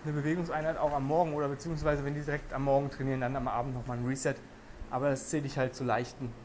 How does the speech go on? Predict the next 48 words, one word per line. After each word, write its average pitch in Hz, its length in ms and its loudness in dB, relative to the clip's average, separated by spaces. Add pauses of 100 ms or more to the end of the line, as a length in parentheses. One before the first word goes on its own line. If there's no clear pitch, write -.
(200)
bis - 220 -10 (120)
mäß-, 131 300 -2
also 120 220 -2
wirklich - 240 -10
leichten 123 500 2
Be-, 127 180 -4 (540)
Bewegungen. 120 440 0 (360)
Ja, 196 260 10
wenn 202 120 6
du 247 80 2
Fragen 294 400 10
dazu 208 260 8
hast 143 220 2
oder 180 140 2
sonstige 226 360 2
Anregungen 262 380 4
dazu, 151 300 2
schreib 277 260 2
mir 202 120 4
einfach. 143 340 6 (1200)
Und 175 100 2
du 175 40 4
sagst, 208 260 8
„Boah, 247 100 8
ich 202 100 4
würde 220 160 2
auch 247 80 8
gerne 202 220 8
so 196 180 6 (420)
arbeiten, 226 500 10
ich 190 120 -2
hätte 220 200 2
auch 202 40 6
ein 196 80 4
bisschen 202 240 0
Zeit 277 240 6
dazu 254 400 -2
und 220 120 2
so, 220 260 8
aber 190 280 8 (320)
so 190 120 -6
ganz 226 180 8
alleine 220 440 10 (140)
traue 226 180 10
ich 233 100 4
mich 202 100 -6
das 208 200 2
nicht. 226 280 -2